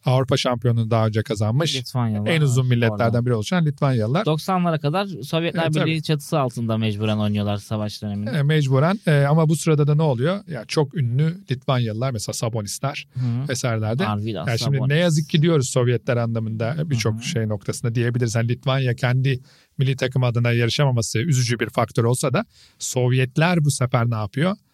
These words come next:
Speaker 1: Ya Y M C A'nin fonlaması gibi Sovyetler bunu bir ülke olarak görüyor.
Speaker 2: Hı hı.
Speaker 1: Bunu bir enstrüman olarak görüyor ve bunu çok ciddi fonluyorlar abi.
Speaker 2: Hı hı.
Speaker 1: İşte,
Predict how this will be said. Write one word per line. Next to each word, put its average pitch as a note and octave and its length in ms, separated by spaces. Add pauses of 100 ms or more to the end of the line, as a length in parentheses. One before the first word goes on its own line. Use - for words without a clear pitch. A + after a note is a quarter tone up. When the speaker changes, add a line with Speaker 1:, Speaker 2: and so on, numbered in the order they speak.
(280)
Speaker 1:
Ya B2 240
Y B2 100
M B2 40
C B2+ 180
A'nin B2+ 140
fonlaması A#2+ 560
gibi A#2 120
Sovyetler C3 640
bunu C3+ 220
bir C#3 180
ülke C#3+ 340
olarak A2+ 340
görüyor. A2 340 (240)
Speaker 2:
Hı C#3+ 60
hı. B2 120
Speaker 1:
Bunu B2+ 200
bir B2+ 240 (320)
enstrüman C#3+ 520
olarak A2+ 220
görüyor D3 220
ve C#3 100
bunu C3+ 140
çok D3 220
ciddi E3+ 280
fonluyorlar C3 680
abi. A2 220
Speaker 2:
Hı B2 80
hı. D3 80 (300)
Speaker 1:
İşte, A#2+ 320